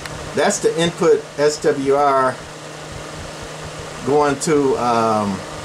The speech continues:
the dummy low through the amp. So, oh no, that's the input S W R 'cause the amp is actually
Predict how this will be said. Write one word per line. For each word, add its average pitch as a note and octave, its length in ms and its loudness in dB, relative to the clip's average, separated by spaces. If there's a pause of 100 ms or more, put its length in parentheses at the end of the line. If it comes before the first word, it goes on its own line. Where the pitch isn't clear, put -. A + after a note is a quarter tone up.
(760)
the B2 160 2
dummy C#3+ 280 4
low A#2+ 340 4
through D3+ 320 2
the A#2 120 4
amp. G#2+ 320 0 (540)
So, C3 360 2 (1700)
oh D#3 180 2
no, F3 160 2
that's G3+ 240 2
the E3 100 2
input E3 280 2
S D3+ 220 4
W D3+ 200 4
R E3+ 120 2
'cause C#3 180 0
the B2+ 100 -2
amp G3 220 0
is C#3+ 160 0
actually C#3 360 0